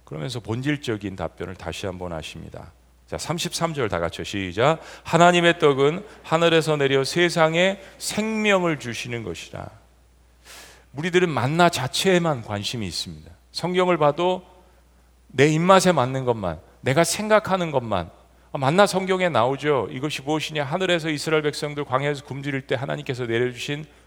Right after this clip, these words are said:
만나." 알고 있습니다. 성경을 알고 있어요. 그래서 성경을 인용합니다. 사탄도 광야에서 예수님을 시험할 때 성경을 인용하려고 듭니다. 근데 중요한 건 만나 자체에만 관심이 있습니다.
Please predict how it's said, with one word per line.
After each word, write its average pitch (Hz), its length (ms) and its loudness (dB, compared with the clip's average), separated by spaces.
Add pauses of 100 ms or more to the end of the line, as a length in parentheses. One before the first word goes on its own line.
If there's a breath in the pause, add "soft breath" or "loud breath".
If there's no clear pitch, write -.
(120)
만나." 127 460 0 (340 loud breath)
알고 180 300 0
있습니다. 113 500 -4
성경을 220 480 4
알고 151 280 6
있어요. 139 320 0
그래서 170 320 -4
성경을 185 400 2
인용합니다. 135 640 2 (220 loud breath)
사탄도 190 520 4
광야에서 170 520 4
예수님을 175 440 2
시험할 196 500 4
때 175 320 6 (300 loud breath)
성경을 196 540 2
인용하려고 180 600 2
듭니다. 117 520 -2 (2000)
근데 123 120 -14
중요한 120 440 -6
건 156 220 -10 (520 soft breath)
만나 123 280 -4
자체에만 151 720 -6
관심이 87 420 -8
있습니다. 71 420 -14